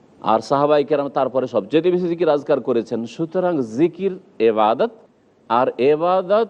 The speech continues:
নবী সাল্লাল্লাহু আলাইহি সাল্লাম থেকে যেমন নিতে হবে আসল এবাদতটি, তেমন তার ধরন, তরিকা, পদ্ধতিও নিতে হবে। নবী করিম সাল্লাল্লাহু আলাইহি সাল্লাম কখনো শুধু আল্লাহ শব্দের জিকির করেননি, আল্লাহু আল্লাহু করেননি।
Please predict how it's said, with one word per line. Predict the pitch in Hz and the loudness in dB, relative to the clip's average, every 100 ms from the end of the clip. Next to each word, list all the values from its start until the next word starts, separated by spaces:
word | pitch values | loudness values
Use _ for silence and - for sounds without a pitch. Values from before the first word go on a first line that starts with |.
| 151 | -6
নবী | 135 143 180 | -4 -2 -4
সাল্লাল্লাহু | - 160 147 131 156 | -2 -2 0 0 2
আলাইহি | 196 196 | 0 0
সাল্লাম | 196 190 190 | -2 -2 -2
থেকে | 180 180 202 202 202 | -6 -4 0 2 0
যেমন | 165 147 156 | -2 -2 0
নিতে | 160 175 156 185 | -2 -4 -2 0
হবে | 180 180 202 | 0 2 0
আসল | - 127 - 190 185 | 2 0 0 -2 -2
এবাদতটি, | 202 196 185 180 180 202 | 0 0 -2 -10 -10 -6
তেমন | 170 175 165 | -4 -4 -2
তার | 180 151 | 0 0
ধরন, | 113 123 139 156 156 147 | 0 2 2 2 0 -4
তরিকা, | - 147 151 175 | -2 -2 0 -4
পদ্ধতিও | 147 143 117 143 - 151 | -2 -2 0 -2 0 -2
নিতে | 107 - | -4 -8
হবে। | 90 85 - _ _ _ _ | -12 -14 -18 _ _ _ _
নবী | 185 220 233 | -2 2 0
করিম | |
সাল্লাল্লাহু | 208 202 | 0 -2
আলাইহি | 196 | -2
সাল্লাম | 202 190 180 | -2 -4 0
কখনো | 196 202 202 214 214 214 220 | 2 2 2 -2 -2 -4 -6
শুধু | - 240 214 - | -6 -4 -2 -2
আল্লাহ | 151 151 151 180 220 - _ _ _ _ - | 0 2 4 4 2 -2 _ _ _ _ -6
শব্দের | 160 151 151 139 | -4 0 0 0
জিকির | 131 123 | -4 -6
করেননি, | 110 107 104 113 | -2 -2 -2 0
আল্লাহু | 131 135 131 | 2 2 0
আল্লাহু | 127 123 123 | -2 -2 -6
করেননি। | 120 113 113 | -6 -8 -10